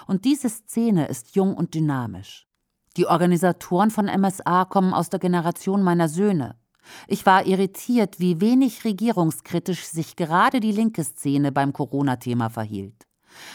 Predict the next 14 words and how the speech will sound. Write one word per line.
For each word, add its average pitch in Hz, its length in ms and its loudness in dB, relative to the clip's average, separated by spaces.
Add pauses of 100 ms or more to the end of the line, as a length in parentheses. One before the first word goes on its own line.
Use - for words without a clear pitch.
Das 208 200 -2
offizielle 247 560 0
Narrativ 202 720 -2
wurde 190 180 0
von 180 240 -2
ihr 160 180 -2 (120)
ebenso 254 400 2
unreflektiert 202 840 -2
übernommen 170 640 0 (260)
wie 190 100 -2
später 180 460 2
das 165 380 -2
des - 180 -8
Ukraine-Kriegsnarratives. 123 1700 -4